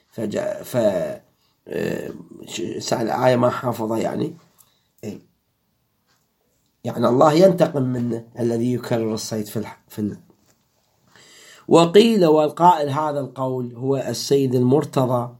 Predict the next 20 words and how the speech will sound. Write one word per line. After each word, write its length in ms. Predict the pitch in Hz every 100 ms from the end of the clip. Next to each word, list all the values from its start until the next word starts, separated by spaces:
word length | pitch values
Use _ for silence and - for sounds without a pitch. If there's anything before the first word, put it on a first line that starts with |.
| _ _ _ _ _ _ _ -
آه، 720 | 101 101 101 101 98 95 85
وابن 540 | 104 117 113 117 117
الجنيد 840 | 127 107 127 123 131 143 135 113 - _ _ -
وأبي 340 | 107 - 107
الصلاح 920 | 110 - 127 123 135 131 117 - _ _
وعلي 640 | 101 104 110 107 - 131 135
بن 240 | 123 127
بابويه 720 | 127 123 127 127 139 135 123 - -
والشيخ 640 | 131 - 131 - 165 180 170
في 120 | 139
الخلاف، 600 | 110 - 117 113 110 - _ _ _ -
قالوا: 340 | 226 240 247
"لا، 300 | 277 - - _ _ -
تتكرر 640 | 160 190 185 285 285 175
الكفارة 560 | 135 127 117 117 104 104
عليه". 480 | 113 104 95 101 101 _ _ _ _ -
تتكفر، 540 | 170 175 180 208 175
قلنا 280 | 185 185 208
لهم: 80 | 208
"شنو 460 | 175 294 254 156